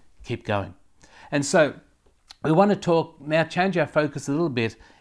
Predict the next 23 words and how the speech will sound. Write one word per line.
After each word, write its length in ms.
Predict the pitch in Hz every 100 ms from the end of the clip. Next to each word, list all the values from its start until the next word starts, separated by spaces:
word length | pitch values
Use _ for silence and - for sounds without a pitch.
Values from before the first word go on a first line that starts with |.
| -
into 260 | 135 -
this 220 | 143 139 -
concept 540 | - 160 - 139 -
of 180 | 117 110
becoming 760 | 127 - - 147 147 123 95 - - -
like 280 | 117 107
Jesus, 320 | - 117 92 90
because 440 | 131 120 110 -
in 200 | - 156
my 140 | 147 135
little 300 | 135 131 117
experience 600 | - - 147 156 123 -
this 180 | 117
week, 280 | 120 110 - - - -
I 80 | 117
realized 500 | 135 127 113 107 -
I've 220 | - 123
got 140 | 123 117
a 40 |
long 500 | 117 117 117 117 117
way 160 | 110 110
to 120 | 107
go 380 | 101 107 104